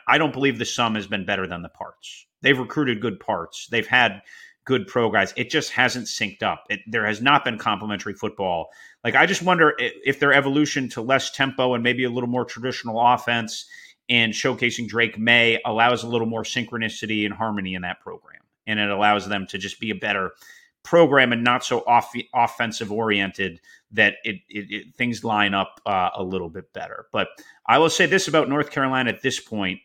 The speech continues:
and this is a little bit about some of Mac's later teams at Texas. There was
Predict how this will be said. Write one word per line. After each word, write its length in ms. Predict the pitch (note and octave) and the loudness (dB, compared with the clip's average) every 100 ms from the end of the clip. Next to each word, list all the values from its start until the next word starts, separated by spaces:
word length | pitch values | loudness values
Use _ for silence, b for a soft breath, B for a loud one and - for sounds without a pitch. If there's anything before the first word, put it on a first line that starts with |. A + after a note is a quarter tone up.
| - | -6
and 120 | G#2+ | -4
this 140 | A2 A#2+ | -2 -4
is 100 | A2+ | -4
a 60 | |
little 220 | A#2 B2+ | -2 0
bit 100 | B2 | 0
about 300 | A#2+ A#2 G#2+ | 2 4 4
some 120 | - A#2+ | -2 -4
of 80 | |
Mac's 300 | G#2+ A#2 A2+ | 2 2 2
later 240 | A#2 A2+ G#2+ | 0 0 0
teams 280 | - G#2 F#2+ | -4 -6 -6
at 140 | - | -12
Texas. 600 | - F#2 - - - - _ b b b b - | -8 -8 -8 -20 -20 -20 _ b b b b -2
There 160 | G#2+ B2+ | 2 4
was 180 | B2+ | 2